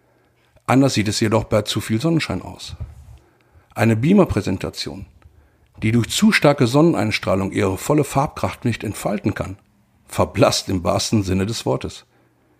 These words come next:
Die von Ihnen gut gemeinten und zur Rede unterstützenden Bilder und Wörter entfalten nicht ihre Wirkung und unterstützen Sie nicht bei Ihrer Arbeit.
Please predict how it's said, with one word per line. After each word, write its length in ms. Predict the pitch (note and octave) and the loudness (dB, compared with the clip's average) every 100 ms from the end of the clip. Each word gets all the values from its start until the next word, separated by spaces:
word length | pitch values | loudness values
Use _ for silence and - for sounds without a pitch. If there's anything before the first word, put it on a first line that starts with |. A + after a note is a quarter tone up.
| _ _ _ _ - | _ _ _ _ -8
Die 80 | G#2+ | 0
von 180 | C3+ C3+ | 4 4
Ihnen 240 | D#3 D3+ | 6 4
gut 220 | C#3 E3+ | 4 2
gemeinten 640 | - C3 B2+ C3+ - F2 - | 4 4 6 4 0 -6 -6
und 160 | - G#2+ | -6 -4
zur 200 | A2+ G2+ | -2 2
Rede 220 | B2+ C#3 | 2 2
unterstützenden 680 | A2+ G#2+ - - - F#2+ F2+ | 0 -2 -4 -8 -4 -2 2
Bilder 360 | A2+ C3 A2+ | 4 4 4
und 200 | F2 F2 | -2 -4
Wörter 420 | F#2+ G#2 A2 D#2+ - _ _ _ _ - | -2 0 0 -4 -8 _ _ _ _ -6
entfalten 580 | G#2+ G2+ G2 F#2+ - G2+ | -4 0 0 0 2 2
nicht 220 | B2+ - | 0 0
ihre 220 | B2+ G#2+ | 0 2
Wirkung 320 | G2+ G2+ G2+ | 0 0 -4
und 160 | G#2+ G2+ | -4 -4
unterstützen 680 | G2 F#2+ F#2+ - A#2+ - G2 | -4 -4 -6 -4 -4 -2 -2
Sie 140 | F#2+ | 0
nicht 240 | G#2 - | 0 0
bei 80 | - | -2
Ihrer 240 | G#2+ G#2+ F#2+ | -2 -2 -6
Arbeit. 340 | G2 F2 | -6 -10